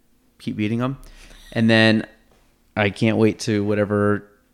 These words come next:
children's charity of my choice wins. So that's, I think that's good. I think I can do it with those three clubs. My only, yeah, I think I could. 'Cause I was thinking about doing a three iron, but the three iron, I have more distance on a three wood, and the three iron's gonna be limited.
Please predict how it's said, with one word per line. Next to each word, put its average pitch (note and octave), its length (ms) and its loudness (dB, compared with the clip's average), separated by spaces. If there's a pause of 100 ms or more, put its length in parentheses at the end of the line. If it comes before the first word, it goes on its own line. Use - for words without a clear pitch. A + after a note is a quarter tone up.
(520)
children's A2 500 -2
charity G#2+ 300 -2
of G#2 60 -2
my G2+ 100 -4
choice G#2+ 240 -6
wins. A2 320 -10 (1080)
So A2+ 260 2
that's, B2+ 300 -2
I C3+ 60 0
think E3 180 -2
that's D3+ 180 -2
good. B2 200 -2
I - 40 -6
think - 160 -8
I B2+ 80 0
can A#2+ 160 -6
do A2+ 120 -2
it A2+ 40 -2
with G#2+ 120 -8
those G#2+ 140 -8
three G2+ 180 -8
clubs. - 440 -14 (1600)
My B2+ 140 0
only, C#3 320 0
yeah, G#2 360 0
I A#2 60 -4
think C3+ 160 -4
I B2 40 -4
could. - 260 -10 (800)
'Cause B2+ 120 -4
I C3+ 40 4
was B2 120 2
thinking E3+ 180 -4
about B2 100 -2
doing B2+ 140 0
a A2 40 -4
three A#2+ 340 -6
iron, B2+ 340 -6
but A2 160 -6
the A2 100 -8
three B2 300 -2
iron, A#2 160 -4
I A2+ 60 -6
have A#2 160 -2
more A2 280 -2
distance G#2+ 380 -8
on G2+ 100 -8
a G2 40 -10
three G#2+ 220 -8
wood, G#2 220 -6
and G#2+ 120 -8
the G2 60 -12
three G#2 220 -8
iron's G2+ 200 -12
gonna G#2 160 -12
be G#2+ 60 -12
limited. G#2+ 360 -12